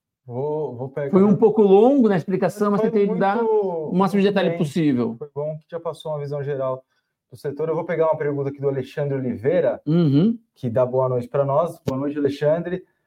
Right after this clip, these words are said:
Speaker 1: É, você conhece o N cra? Está na sua cobertura, o N cra?
Speaker 2: O N cra não tá. A gente tá acompanhando treze Fiagros e o N cra não é um deles.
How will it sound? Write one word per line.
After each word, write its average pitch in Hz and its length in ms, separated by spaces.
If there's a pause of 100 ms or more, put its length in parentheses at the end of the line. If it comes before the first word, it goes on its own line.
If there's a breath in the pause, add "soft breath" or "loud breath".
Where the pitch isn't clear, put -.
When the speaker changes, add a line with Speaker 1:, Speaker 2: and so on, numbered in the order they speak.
Speaker 1:
É, 156 380
você - 160
conhece 220 320
o - 200
N 160 280
cra? 165 240 (140)
Está 147 180
na 143 80
sua 139 240
cobertura, 127 480
o 135 80
N 127 160
cra? 151 240
Speaker 2:
O 170 80
N 185 220
cra 180 240
não 185 200
tá. 120 460
A 143 100
gente 147 240
tá 165 80
acompanhando 156 420
treze 156 340
Fiagros 147 480
e 147 40
o 151 60
N 151 160
cra 143 180
não 139 160
é 135 80
um 131 120
deles. - 560